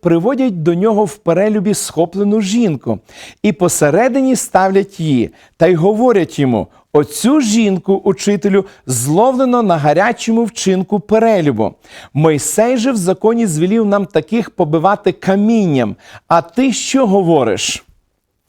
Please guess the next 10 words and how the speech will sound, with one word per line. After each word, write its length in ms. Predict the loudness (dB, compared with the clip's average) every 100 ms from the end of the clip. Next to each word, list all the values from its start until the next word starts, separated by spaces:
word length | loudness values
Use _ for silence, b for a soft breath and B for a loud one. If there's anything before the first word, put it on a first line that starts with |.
| B B B B B -4
Я 200 | 0 2
думаю, 440 | 2 2 2 2
що 240 | 0 0 0
жінка, 560 | 0 0 -2 0 -2
яку 440 | 0 -2 0 -2 -2
схопили 680 | -6 0 -2 0 0 0
в 140 | 0 -4
перелюбі, 680 | -2 0 2 0 0 0 -2 -2
Марія 560 | 0 2 0 0 0
Магдалина. 880 | 0 0 -2 0 2 2 0 0 -4